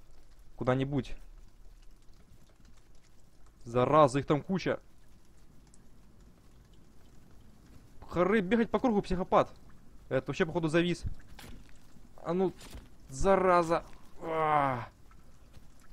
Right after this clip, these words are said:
Я чуть не сломался, он, походу,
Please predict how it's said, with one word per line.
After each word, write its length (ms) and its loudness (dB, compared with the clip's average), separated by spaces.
Я 160 -2
чуть 120 -8
не 60 -2
сломался, 420 4
он, 60 -4
походу, 380 0